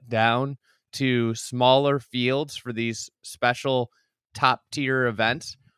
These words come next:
But in twenty twenty-three, with the field, with the, with the schedule already announced, there was really just a limited amount they could do. But this is, I think, significant that they got this done so quickly after the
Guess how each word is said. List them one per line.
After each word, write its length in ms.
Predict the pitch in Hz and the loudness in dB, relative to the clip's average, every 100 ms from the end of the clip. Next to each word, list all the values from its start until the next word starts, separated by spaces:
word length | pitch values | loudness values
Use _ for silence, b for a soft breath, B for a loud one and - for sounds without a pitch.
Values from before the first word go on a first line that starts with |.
| _ | _
But 120 | 135 | -6
in 100 | 127 | -6
twenty 280 | - 170 160 | -2 0 0
twenty-three, 480 | 165 147 135 143 131 | -2 -4 -2 -2 0
with 240 | 120 135 | 0 -4
the 80 | 139 | -6
field, 440 | - 135 135 - 139 | -6 -2 -2 -2 -4
with 160 | 135 | -4
the, 180 | 135 123 - | -4 -4 -4
with 180 | 135 | -6
the 100 | - | -6
schedule 480 | 139 - 123 120 110 - | -8 -4 -4 -2 -4 2
already 340 | 147 151 131 | 4 4 0
announced, 500 | 113 110 104 101 - _ _ _ _ | 0 -2 -2 -6 -16 _ _ _ _
there 120 | 156 | -2
was 180 | 170 156 | -2 0
really 340 | 180 214 185 156 | 2 4 2 -2
just 240 | 120 147 156 | -4 -4 -4
a 60 | |
limited 440 | 127 151 156 143 139 | -4 -2 -2 -2 0
amount 300 | 123 120 123 | 0 0 0
they 140 | 117 | -6
could 160 | 120 104 | -6 -4
do. 180 | 120 | -2
But 180 | 107 120 | -2 -4
this 200 | 165 151 | -4 -2
is, 280 | 175 151 117 - - | -4 -6 -10 -14 -4
I 140 | 139 | -4
think, 240 | 156 147 | -2 -6
significant 800 | - - 165 196 196 185 190 165 - _ _ - | -8 -6 -4 -2 -4 -2 -4 -4 -8 _ _ -2
that 160 | 147 127 | -2 0
they 140 | 151 | 0
got 260 | 151 147 - | 4 2 2
this 180 | 143 - | -6 0
done 320 | 139 131 123 | 2 2 0
so 260 | - 165 | 0 0
quickly 540 | 160 160 151 147 139 - | 0 -2 -2 -2 -2 0
after 360 | 131 127 - 131 | 0 0 0 -6
the 200 | 110 | -4